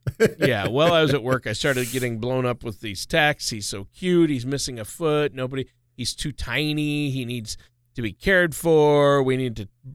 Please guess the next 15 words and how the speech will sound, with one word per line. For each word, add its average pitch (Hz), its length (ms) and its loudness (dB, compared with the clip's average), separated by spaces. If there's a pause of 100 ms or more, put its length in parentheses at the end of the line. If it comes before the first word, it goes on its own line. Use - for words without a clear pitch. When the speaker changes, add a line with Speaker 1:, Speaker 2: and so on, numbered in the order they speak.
(120)
Speaker 2:
we 147 120 -2
need 123 200 -4
to 95 80 -10
get 160 280 -4
him. 156 460 0
His 110 180 -2
name 113 160 -8
is 85 100 -10
Carlos. 156 920 0
Isn't 113 240 -8
he 92 100 -10
cute?" 185 640 0
Speaker 1:
<laughs> - 300 0
Oh, 113 160 -2 (140)
no. 120 140 -2